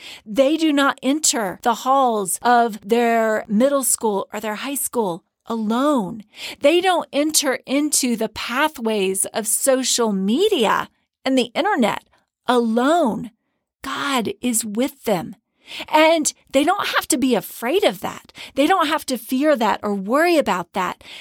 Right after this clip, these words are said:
Isaiah nine verse three says, "They will be glad in your presence." His nearness makes all the difference in our lives. He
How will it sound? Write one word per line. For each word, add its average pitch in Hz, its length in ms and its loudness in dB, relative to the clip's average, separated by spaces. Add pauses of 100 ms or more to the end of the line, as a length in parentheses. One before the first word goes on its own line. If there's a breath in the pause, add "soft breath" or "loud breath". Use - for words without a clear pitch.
(220 loud breath)
Isaiah 277 480 4
nine 240 420 0
verse 254 320 0
three 262 540 -4 (100)
says, 269 640 0
"They 294 180 2
will 294 140 2
be 240 160 -2
glad 247 920 0
in 214 160 -2
your 190 140 -2
presence." - 840 -6 (260)
His 262 400 -2
nearness 285 840 2 (280)
makes 247 260 -2 (120)
all 262 480 0
the 254 120 0
difference 233 560 -2
in 220 120 0
our 202 160 4
lives. 190 480 2 (360 loud breath)
He 339 380 0